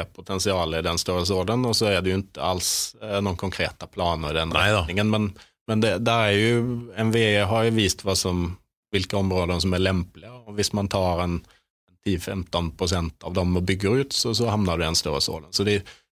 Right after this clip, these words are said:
Speaker 1: det er ikke umulig å raskt hamne på, på store økninger av kapasiteten, even i Norge. Men du må tenke på en annen måte rundt hva, hva verdien fra det er, og hva du, eh, hvor, hvor du kan få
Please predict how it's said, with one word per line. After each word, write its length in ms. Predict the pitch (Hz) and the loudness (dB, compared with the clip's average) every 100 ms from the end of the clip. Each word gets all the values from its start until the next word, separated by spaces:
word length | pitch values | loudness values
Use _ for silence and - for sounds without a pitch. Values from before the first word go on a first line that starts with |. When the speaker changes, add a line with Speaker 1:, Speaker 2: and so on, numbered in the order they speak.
| _ | _
Speaker 1:
det 120 | 113 | -4
er 40 | - | -2
ikke 180 | 104 | 0
umulig 440 | 123 131 95 90 92 | 2 2 2 2 2
å 80 | 98 | 2
raskt 380 | 98 - - - | 0 0 -2 0
hamne 320 | 98 90 87 82 - | 2 2 2 0 -2
på, 180 | 85 87 - | -4 -4 -8
på 120 | 90 87 82 82 | -6 -2 -2 -2
store 500 | - 107 95 85 82 85 90 | -2 0 0 0 0 0 0
økninger 360 | - - 78 82 | -2 -10 -10 -6
av 140 | 78 - | -8 -8
kapasiteten, 760 | - 87 90 92 82 - 82 82 | -8 -6 -6 -8 -8 -14 -20 -16
even 200 | 82 85 | -12 -8
i 80 | 90 | -4
Norge. 320 | 92 92 113 - - _ _ 95 | -2 0 -2 -4 -18 _ _ 0
Men 120 | 98 | 2
du 40 | 98 | 2
må 120 | 95 | 2
tenke 280 | - 92 92 | -2 -4 -8
på 120 | 85 | -10
en 100 | 90 | -4
annen 180 | 90 87 | -2 0
måte 360 | 90 - - 78 | 0 -2 -6 -6
rundt 380 | 82 - - _ _ 85 | -6 -8 -20 _ _ -12
hva, 200 | 82 80 _ _ | -12 -12 _ _
hva 180 | 85 85 | -6 -2
verdien 420 | 92 95 92 85 87 | 0 2 2 0 0
fra 120 | 95 | 0
det 80 | 92 95 | 2 2
er, 240 | 117 113 | 2 2
og 160 | 107 101 | 2 2
hva 160 | 95 90 | 2 2
du, 100 | 87 82 | 0 -2
eh, 880 | - _ _ _ _ 87 85 85 82 | -6 _ _ _ _ -20 -18 -16 -8
hvor, 180 | 95 95 87 | -2 -2 0
hvor 240 | 117 113 92 | 0 2 2
du 80 | 90 | 0
kan 160 | 98 | 0
få 100 | 95 | 0